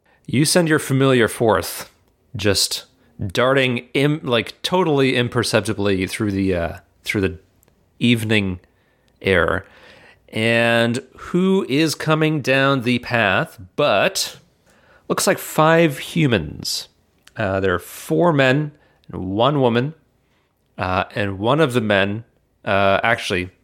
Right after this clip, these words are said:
I should say four humans and one half-elf. The half-elf you recognize as the poor, bludgeoned-to-death individual from, uh, the other Renvale,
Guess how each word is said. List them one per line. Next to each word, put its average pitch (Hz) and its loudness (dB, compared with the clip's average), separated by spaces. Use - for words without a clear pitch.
I 120 -2
should 113 -4
say 107 2
four 165 0
humans 131 0
and 101 -6
one 101 -2
half-elf. - -4
The - -4
half-elf 160 0
you 143 2
recognize 120 0
as 110 0
the 104 -8
poor, 123 0
bludgeoned-to-death 120 2
individual 104 0
from, 98 -2
uh, 92 -4
the 107 -2
other 110 4
Renvale, 95 -2